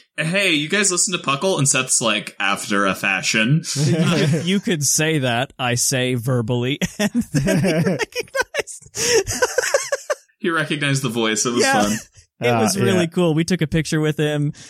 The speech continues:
Speaker 2: and
Speaker 1: It was great.
Speaker 2: we, we were freaking out. He was freaking out. It was the coolest thing in the
Speaker 3: Oh, yeah.
Speaker 2: world.
Speaker 3: Mikey's always at those things. He, he's,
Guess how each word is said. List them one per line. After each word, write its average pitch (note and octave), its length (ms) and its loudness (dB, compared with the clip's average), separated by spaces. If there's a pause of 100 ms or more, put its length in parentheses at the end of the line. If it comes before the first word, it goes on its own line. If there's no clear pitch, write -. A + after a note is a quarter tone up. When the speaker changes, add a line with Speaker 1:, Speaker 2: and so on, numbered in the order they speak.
(200)
Speaker 2:
and C3+ 440 0
Speaker 1:
It - 20 -2
was B2 160 0
great. F2+ 340 -4
Speaker 2:
we, E3 280 0
we D#3+ 300 0
were F3+ 120 2
freaking E3+ 460 0
out. D#3+ 260 2
He E3 180 2
was E3+ 200 0
freaking E3 420 0
out. D3+ 160 2
It D3 80 -4
was D#3 140 0
the D#3 100 -2
coolest C#3 560 0
thing A#2 220 -2
in A#2 220 -2
the A2+ 60 0
Speaker 3:
Oh, C3+ 120 2
yeah. C3 140 4
Speaker 2:
world. A#2 120 -2
Speaker 3:
Mikey's F3+ 380 0
always C#3 320 2
at A2 100 -6
those G#2 240 0
things. G#2 340 0
He, C#3+ 220 2
he's, F#3 240 2